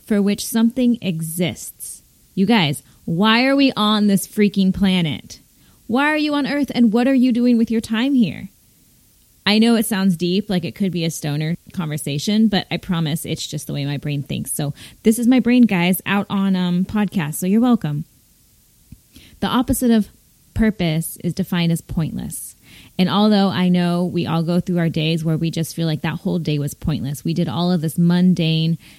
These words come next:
tasks that we just hated, I can promise you, though, most things that you go through on a daily basis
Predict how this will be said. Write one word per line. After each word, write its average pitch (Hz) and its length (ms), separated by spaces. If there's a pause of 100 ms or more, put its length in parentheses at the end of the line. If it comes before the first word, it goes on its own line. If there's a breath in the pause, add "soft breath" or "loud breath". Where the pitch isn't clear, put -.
(160 loud breath)
tasks - 800
that - 180
we 160 100
just 170 240
hated, 170 640 (600 loud breath)
I 208 120
can 254 180
promise 190 440
you, 202 100
though, 208 400
most 180 500
things 185 220
that 165 80
you 160 180
go 165 160
through 185 200
on 170 100
a 143 80
daily 151 340
basis 147 560